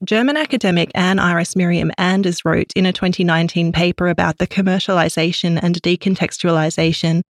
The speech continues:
that sometimes occurs with Buddhist practices in the West, quote, "Considering the impact of elevating irresponsible people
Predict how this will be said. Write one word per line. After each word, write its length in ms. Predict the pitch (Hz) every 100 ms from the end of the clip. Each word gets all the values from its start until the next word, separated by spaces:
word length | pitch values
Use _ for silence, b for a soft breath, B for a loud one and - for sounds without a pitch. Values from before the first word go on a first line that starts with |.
| _ _
that 120 | - -
sometimes 440 | 202 208 226 208
occurs 500 | 180 - 170 156 -
with 180 | 185 -
Buddhist 260 | 180 175 -
practices 460 | 170 - 175 170
in 120 | 170
the 80 | 165
West, 480 | 165 180 151 - - - _
quote, 360 | - 185 - - _ _ _ _ _ _ _ _ _ _ _ _
"Considering 520 | - 233 247 262 285
the 160 | 320 302
impact 440 | 175 175 185 -
of 80 | 196
elevating 580 | - 190 202 226 233 220
irresponsible 680 | 175 175 - 196 196 214 240
people 440 | - 165 170 165